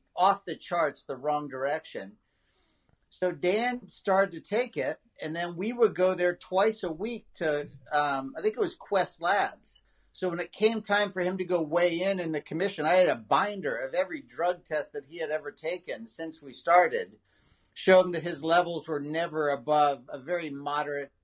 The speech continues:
average level. He wasn't, you know, crazy by any means. And you didn't see a big change in his physique either. He didn't gain a bunch of weight. He wasn't extra ripped. He just kind of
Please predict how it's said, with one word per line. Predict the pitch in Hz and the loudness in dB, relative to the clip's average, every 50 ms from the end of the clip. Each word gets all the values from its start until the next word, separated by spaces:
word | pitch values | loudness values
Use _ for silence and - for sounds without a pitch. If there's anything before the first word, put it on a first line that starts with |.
| _ - | _ -8
average | 123 139 143 127 131 131 117 113 - 131 | -6 -6 -6 -6 -8 -12 -16 -16 -10 -6
level. | 127 127 127 107 90 82 90 _ | -4 -4 -4 -6 -8 -16 -20 _
He | 127 139 | -14 -6
wasn't, | 139 147 143 139 117 131 123 117 113 - _ _ _ _ _ _ _ _ _ _ _ - | -2 -2 -2 -2 -2 -6 -10 -12 -12 -16 _ _ _ _ _ _ _ _ _ _ _ -14
you | 120 | -10
know, | 113 107 101 - _ _ _ - | -8 -8 -8 -10 _ _ _ -6
crazy | - 165 156 151 147 131 139 135 | 0 2 2 2 2 -2 -4 -2
by | 113 120 117 123 | 0 0 0 0
any | 131 135 131 120 | 0 -2 -4 -6
means. | 110 101 90 80 - - - - | -6 -8 -10 -12 -16 -18 -10 -4
And | - 175 190 | -2 2 4
you | 208 214 | 4 4
didn't | 254 247 226 214 | 2 0 -2 4
see | - 220 208 | 6 6 6
a | 196 | 8
big | - 196 196 - | 6 4 2 4
change | - 190 185 185 175 156 | 0 0 0 0 -2 -4
in | 175 175 | -6 -6
his | 170 151 - | -6 -6 -8
physique | - 160 156 143 170 208 185 147 - - | -8 -8 -6 -4 -2 -2 -2 -2 -2 -2
either. | 175 180 165 110 - - _ _ - | -2 -2 0 -2 -4 -10 _ _ -12
He | 135 147 | -8 -4
didn't | 165 175 170 143 | -2 -2 -2 0
gain | 113 139 156 175 170 160 | 2 2 2 2 2 2
a | |
bunch | 151 160 165 156 - - | 2 2 2 2 0 -4
of | 151 | -2
weight. | 147 151 151 156 156 139 | 0 2 2 2 0 0
He | 143 | 0
wasn't | 135 143 147 135 123 139 143 | 2 2 2 2 2 0 -2
extra | 147 - - - 156 143 | -2 -2 -4 -8 -8 -6
ripped. | 127 135 143 147 147 147 - - - _ _ _ _ _ _ _ | -2 2 2 2 2 2 -2 -10 -20 _ _ _ _ _ _ _
He | 170 156 | -8 -6
just | 160 165 - - | -6 -6 -4 0
kind | - 170 165 151 | 2 2 2 2
of | 131 | -2